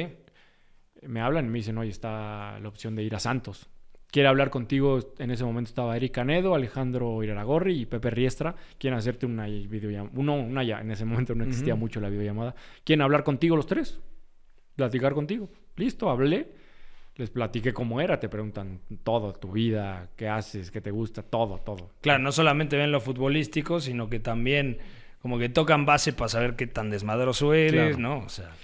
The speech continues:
Speaker 1: Y justo en ese momento en Santos, en ese Inter habían estado muchos y están muchos de la sub-veinte.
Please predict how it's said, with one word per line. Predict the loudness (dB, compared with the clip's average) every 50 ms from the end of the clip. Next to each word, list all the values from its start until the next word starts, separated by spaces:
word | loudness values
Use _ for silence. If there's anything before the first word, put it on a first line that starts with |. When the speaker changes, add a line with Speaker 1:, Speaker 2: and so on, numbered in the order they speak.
| -20 -20 -20 -20 -20 _ _ 0
Speaker 1:
Y | 2 2
justo | 2 4 2 2 4 4 2
en | 2
ese | 2 2 2
momento | 0 2 2 0 0 0 0
en | -2 -2
Santos, | 0 -2 -2 -2 -2 -2 -4 -6 -6 -8 -10 -10 -10 -10 -10 -12 -16 -20 -20 -20 -20 -20 _ _ _ _ _ -20 -20 -20 -20 -20 _ _ _ _ -6
en | -4 -2 0 2
ese | 2 2 2 2 0 2 4 4 6 6 6 4 4
Inter | 4 4 4 4 2 0 2 2 2 4
habían | 4 4 4 2 2
estado | 0 0 0 2 2 4 4 2
muchos | 2 4 4 4 4 4 2 0 0 0 2
y | 0 0
están | 0 2 2 2 2
muchos | 2 0 0 0 0
de | 2 2 2
la | 2
sub-veinte. | 2 0 2 2 2 2 2 0 -2 -4 -6 -8